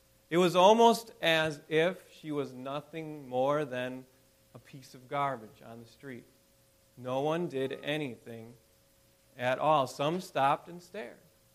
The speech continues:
Another little minivan about the same size rolled over her again.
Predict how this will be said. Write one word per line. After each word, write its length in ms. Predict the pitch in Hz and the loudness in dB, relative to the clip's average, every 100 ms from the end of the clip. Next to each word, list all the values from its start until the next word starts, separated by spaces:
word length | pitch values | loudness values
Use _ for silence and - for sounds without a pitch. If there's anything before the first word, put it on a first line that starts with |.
| _ _ _ - | _ _ _ 0
Another 340 | 175 185 214 | 4 6 6
little 240 | 196 202 202 | 6 4 4
minivan 500 | 190 208 190 185 208 | 2 2 2 0 2
about 280 | 180 180 | 2 0
the 60 | 175 | -2
same 360 | - 160 175 185 | -6 -4 -4 -6
size 560 | - 143 151 170 160 | -4 -4 -2 -6 -10
rolled 360 | 127 131 139 139 | -8 -6 -6 -4
over 260 | 139 139 143 | -6 -6 -8
her 340 | 135 135 143 _ _ _ _ _ _ _ _ _ 147 | -8 -8 -10 _ _ _ _ _ _ _ _ _ -20
again. 360 | 147 170 113 | -14 -12 -12